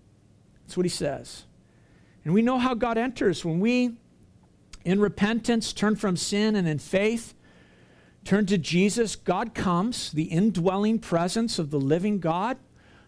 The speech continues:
The Holy Spirit comes and indwells us as followers of Jesus Christ. He enters us.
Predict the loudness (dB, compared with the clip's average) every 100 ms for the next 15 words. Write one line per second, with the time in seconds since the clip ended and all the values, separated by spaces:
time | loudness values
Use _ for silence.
0 | -2 2 4 2 2 0 0 2 2 -2
1 | -2 0 2 0 -2 -8 -20 -20 -20 -20
2 | -2 2 4 4 2 0 2 2 0 -2
3 | -2 -6 -6 -2 0 0 0 -2 -4 -6
4 | -4 -4 -6 -10 -6 -6 -6 -10 -14 -20
5 | _ _ _ _ -4 -2 -2 -2 0 -2
6 | -2 -6 -8 -12 -14